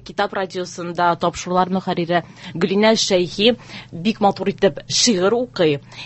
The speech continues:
Һәм яшь иҗатчыларның да, без шундый проблемасын күрәбез. Алар иҗат итә, ләкин әсәрләрен сәнгатьле итеп җиткерергә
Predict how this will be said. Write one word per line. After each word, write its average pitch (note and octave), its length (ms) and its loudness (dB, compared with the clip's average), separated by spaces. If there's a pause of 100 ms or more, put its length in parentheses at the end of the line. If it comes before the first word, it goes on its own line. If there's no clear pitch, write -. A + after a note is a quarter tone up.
(140)
Һәм G3 380 0
яшь G3 340 0
иҗатчыларның F#3 960 -2
да, F3 140 0 (200)
без G3 240 -2
шундый F#3 440 -4 (180)
проблемасын B3+ 640 2
күрәбез. E3 540 0 (160)
Алар G3 320 2
иҗат F#3+ 400 0
итә, A3 480 2
ләкин F#3+ 400 -2 (300)
әсәрләрен G3+ 800 0 (100)
сәнгатьле F3+ 520 -2 (100)
итеп A3+ 380 0 (260)
җиткерергә G3 960 0